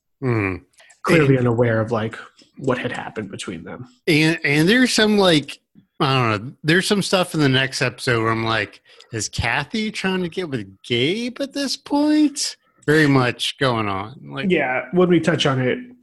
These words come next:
Speaker 2: uh, I'll say, but I was confused why Kathy was where she was. Like, 'cause
Speaker 1: yeah,
Speaker 2: she was
Speaker 1: how, how she got into
Speaker 2: Yeah.
Speaker 1: that group.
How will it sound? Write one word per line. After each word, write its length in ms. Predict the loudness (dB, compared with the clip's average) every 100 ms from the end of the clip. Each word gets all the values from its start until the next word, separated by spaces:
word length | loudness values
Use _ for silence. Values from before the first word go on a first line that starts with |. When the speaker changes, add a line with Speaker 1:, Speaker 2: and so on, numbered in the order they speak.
| -4
Speaker 2:
uh, 20 |
I'll 340 | 0 0 0 -2
say, 280 | -4 -6
but 160 | -6 -4
I 40 |
was 200 | -2 -2
confused 440 | -2 -6 -4 -4 -4
why 140 | -6
Kathy 420 | -6 -6 -6 -4
was 220 | -4 -2 -2
where 160 | -4
she 180 | -2 -4
was. 600 | -4 -4 -4 -6 -8 -14 -18 _
Like, 180 | -6 -2
'cause 80 | 2
Speaker 1:
yeah, 60 | 2
Speaker 2:
she 120 | 2
was 80 | 0
Speaker 1:
how, 300 | 0 -2 -2
how 280 | -2 -2 -2
she 220 | -4 -2
got 240 | -2 -2 -2
into 280 | -4 -4 -2
Speaker 2:
Yeah. 60 |
Speaker 1:
that 200 | -2 -2 -4
group. 400 | -4 -2 -4